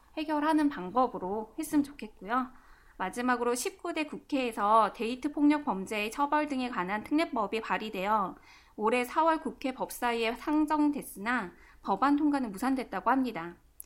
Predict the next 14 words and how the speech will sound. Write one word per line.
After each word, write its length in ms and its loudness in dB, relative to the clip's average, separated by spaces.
영미에서는 720 2
데이트 360 -4
폭력을 500 0
가정 380 -2
폭력에 500 -2
포함시켜 680 0
피해자 440 -2
보호를 360 -2
확대했고, 800 -4
영국은 480 0
클레어법을 600 0
통해 360 0
가정 380 -4
폭력 320 2